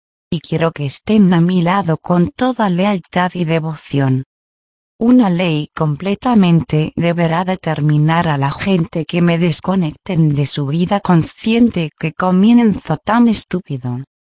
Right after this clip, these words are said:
donde la humanidad quiere destruir a mis combatientes y hacerlos inofensivos, allí estoy yo mismo y llenos los vacíos,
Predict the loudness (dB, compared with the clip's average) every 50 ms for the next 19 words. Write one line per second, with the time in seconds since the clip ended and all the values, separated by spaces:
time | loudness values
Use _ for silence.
0 | _ _ _ _ _ _ _ _ -4 0 2 4 4 4 4 4 4 2 2 2
1 | 4 4 4 4 4 4 4 4 2 2 0 -2 -2 -4 -6 _ -10 -4 -2 0
2 | 0 0 0 -2 -2 -2 -2 -4 -6 -6 -6 -4 -2 0 0 2 0 0 0 0
3 | 2 4 4 4 2 2 -2 -2 0 2 4 4 4 2 0 -4 _ -2 0 2
4 | 2 2 2 0 -2 -4 -4 -4 -2 0 0 0 0 0 -2 -2 -2 -2 0 0
5 | 0 0 0 0 -2 -2 0 2 4 4 2 2 0 0 0 0 0 0 0 0
6 | -2 -2 -2 -4 -6 -4 -4 -4 -6 -6 _ _ _ _ _ _ -6 -4 -4 -4
7 | -2 -2 0 2 4 4 4 2 0 -2 -2 0 0 0 2 2 4 4 4 4
8 | 4 2 0 0 0 2 2 4 2 2 0 0 0 0 2 2 2 0 0 -2
9 | -2 -2 0 0 0 -2 -2 -4 -6 -8 -6 -4 -4 -2 -2 -4 -4 -6 -8 -10